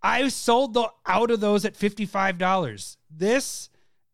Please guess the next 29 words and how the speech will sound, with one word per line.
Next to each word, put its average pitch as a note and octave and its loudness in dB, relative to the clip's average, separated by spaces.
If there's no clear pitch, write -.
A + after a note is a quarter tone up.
at, G3 -2
now G#3 2
it's A3 -2
even A3+ -4
higher. G#3+ 0
It's C#3+ -4
ten G#3+ -2
dollars G#3+ 0
higher. F#3 -4
The, F3 -10
the, D#3 -6
the, D#3+ -6
the D3 -6
lowest F3+ -2
price G#3 -6
you F3+ -10
can D3+ -10
get, F#3+ -4
uh, C3+ -4
according C#3+ -6
to B2 -6
Goldfish, B2 -10
when A#2 -12
you're A2+ -10
looking A2+ -10
at G#2 -14
the G2+ -20
pricing E3 -8
there, A2+ -8